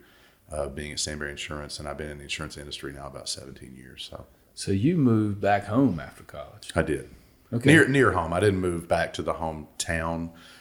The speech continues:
Speaker 1: but I moved near enough that I was in the region and, you know, saw family frequently. And I think I told you guys when, when we started, you know, my grandfather,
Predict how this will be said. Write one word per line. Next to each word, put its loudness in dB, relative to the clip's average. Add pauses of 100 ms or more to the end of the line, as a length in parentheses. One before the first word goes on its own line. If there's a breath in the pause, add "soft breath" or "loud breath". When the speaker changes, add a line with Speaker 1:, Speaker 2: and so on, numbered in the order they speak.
(120 soft breath)
Speaker 1:
but 2
I 2
moved -6 (340)
near 4
enough -2
that -6
I -2
was -6
in -10
the -2
region -4
and, -10
you 2
know, 2
saw 6
family 2
frequently. -4 (340 soft breath)
And -2
I 0
think -2
I -6
told -2
you -8
guys -4
when, -8
when -12
we -14
started, 2
you -8
know, -10
my -8
grandfather, -6